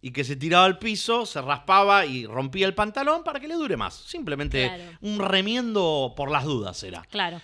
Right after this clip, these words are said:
Speaker 1: Entonces
Speaker 2: ¿Era más barato comprar el pitucón que
Speaker 1: ¿Qué?
Speaker 2: como de cuerina? No, de tela era.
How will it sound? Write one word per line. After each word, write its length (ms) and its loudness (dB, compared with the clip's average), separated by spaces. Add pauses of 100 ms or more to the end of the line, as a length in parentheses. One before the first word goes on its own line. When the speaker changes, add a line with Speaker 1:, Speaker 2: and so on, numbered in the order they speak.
(100)
Speaker 1:
Entonces 180 2
Speaker 2:
¿Era 160 6
más 220 0
barato 360 0
comprar 380 -6
el 140 -10
pitucón 560 -10
que 100 -10
Speaker 1:
¿Qué? 240 0
Speaker 2:
como 160 -4
de 100 -2
cuerina? 440 -4
No, 240 -4
de 100 -8
tela 400 -8
era. 300 -16